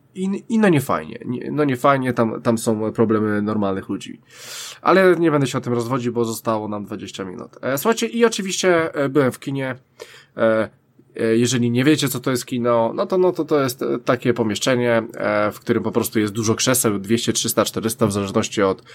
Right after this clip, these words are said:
od wielkości. No i jest duży ekran z fajnym dźwiękiem przestrzennym, <laughs> można zjeść popcorn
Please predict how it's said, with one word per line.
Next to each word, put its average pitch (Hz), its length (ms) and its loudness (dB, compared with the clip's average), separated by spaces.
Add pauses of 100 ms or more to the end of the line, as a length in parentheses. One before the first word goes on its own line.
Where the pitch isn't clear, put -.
(300)
od 110 160 -2
wielkości. 143 500 -2
No 233 100 2
i 208 60 2
jest 156 140 2
duży 135 240 0
ekran 131 560 0
z - 140 -4
fajnym 117 360 2
dźwiękiem 117 340 -2
przestrzennym, 139 640 2 (200)
<laughs> - 140 -4
można 135 240 2
zjeść 120 200 0
popcorn 127 520 -2